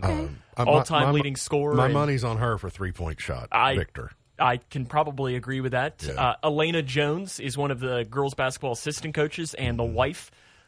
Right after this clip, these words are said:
Speaker 3: of Cougar football head coach
Speaker 2: Mm-hmm.
Speaker 3: Brian Jones.
Speaker 2: She'll be the one wearing the helmet and shoulder pads.
Speaker 3: It's potential.
Speaker 2: I mean,
Speaker 3: It's
Speaker 2: if your
Speaker 3: potential. I
Speaker 2: husband's the
Speaker 3: haven't
Speaker 2: head football coach,
Speaker 3: Yes.
Speaker 2: don't you wear, have to wear a helmet and sholders pads wherever you go?
Speaker 3: I, I haven't heard anything that says nothing different
Speaker 2: Okay.
Speaker 3: on that.
Speaker 2: Uh, all
Speaker 3: Uh, our
Speaker 2: right.
Speaker 3: good friend Trevor Ray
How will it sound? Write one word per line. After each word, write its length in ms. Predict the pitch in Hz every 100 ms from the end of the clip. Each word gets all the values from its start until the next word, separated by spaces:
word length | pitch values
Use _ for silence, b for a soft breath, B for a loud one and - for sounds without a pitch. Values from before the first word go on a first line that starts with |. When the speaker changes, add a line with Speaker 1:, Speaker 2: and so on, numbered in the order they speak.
| -
Speaker 3:
of 120 | 123
Cougar 240 | - 143 139
football 400 | 151 127 135 131
head 180 | 131
coach 360 | - 135 123 -
Speaker 2:
Mm-hmm. 120 | 92
Speaker 3:
Brian 320 | 120 123 127
Jones. 300 | 131 131 151 220
Speaker 2:
She'll 140 | 131
be 100 | 120
the 80 | 113
one 180 | 113 110
wearing 220 | 110 104
the 80 | 101
helmet 280 | 107 107 90
and 80 |
shoulder 240 | 85 104 101
pads. 480 | 120 107 104 101 -
Speaker 3:
It's 160 | 147
potential. 480 | - 170 175 170 - -
Speaker 2:
I 40 | 101
mean, 160 | 92
Speaker 3:
It's 80 | 82
Speaker 2:
if 60 | 80
your 80 | -
Speaker 3:
potential. 200 | 101 139
I 20 | 117
Speaker 2:
husband's 100 | 123
the 40 | 113
Speaker 3:
haven't 40 | 107
Speaker 2:
head 40 | -
football 280 | 127 80 78
coach, 220 | 82 80
Speaker 3:
Yes. 80 | 117
Speaker 2:
don't 180 | 92 -
you 60 |
wear, 140 | 95 98
have 160 | 98
to 240 | - 95 -
wear 200 | 98 98
a 40 | 101
helmet 220 | 104 107
and 80 | 87
sholders 240 | 110 104
pads 240 | 107 101 104
wherever 260 | 101 104
you 80 | 104
go? 220 | 98 107
Speaker 3:
I, 220 | 117 123 131 _ -
I 220 | - 131
haven't 260 | 143 143 135
heard 240 | 127 143 131 120
anything 400 | 135 139 131 139
that 120 | 127
says 240 | 147 135
nothing 280 | 127 135 147
different 260 | 127 147 190
Speaker 2:
Okay. 40 |
Speaker 3:
on 60 | 127
that. 220 | 131 147 143
Speaker 2:
Uh, 20 |
all 80 | 147
Speaker 3:
Uh, 40 |
our 60 | 165
Speaker 2:
right. 60 |
Speaker 3:
good 140 | 160 180
friend 220 | 185 165
Trevor 260 | 180 170 156
Ray 360 | 156 160 226